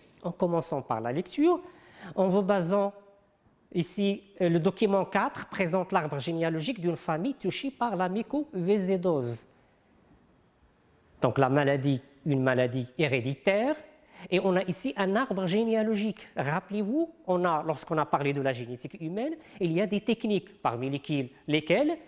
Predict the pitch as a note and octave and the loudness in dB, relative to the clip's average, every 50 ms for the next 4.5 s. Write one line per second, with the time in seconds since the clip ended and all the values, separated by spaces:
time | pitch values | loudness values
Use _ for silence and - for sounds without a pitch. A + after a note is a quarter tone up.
0 | - - - - - F#3 D#3+ E3 F3+ F#3 F#3+ F#3 F3+ F3+ F3+ F#3 G#3 G3+ G3+ G3+ | -20 -20 -20 -10 -4 -2 2 4 4 4 4 2 0 0 2 2 4 4 4 2
1 | G3 G3+ G#3+ G#3 G3 F#3 D3 B2+ - D3+ D3 C#3 C#3+ C#3 B2+ B2+ C3+ A#2+ A#2+ C3 | 2 0 0 0 -2 -2 -4 -6 -6 -6 -4 -2 -2 -4 -4 -4 -8 -8 -8 -8
2 | B2 B2 B2+ C#3 D3 F#3 G3 - D4 D#4 E4+ E4 - _ - _ - - G#3+ - | -6 -6 -6 -4 -4 -4 -6 -4 -4 -4 -4 -4 -8 _ -20 _ -20 -16 -6 -2
3 | F#3 G#3+ A3 A3 G#3+ A3 A3 A#3 A3+ A3 G3+ E3+ C#3+ C3 - - _ _ _ _ | 0 2 2 2 2 2 0 0 0 0 -2 -2 -4 -6 -10 -14 _ _ _ _
4 | - D#3+ D3+ G3+ G#3 G3 F#3 E3 E3+ - | -8 0 2 4 4 4 2 2 -2 -6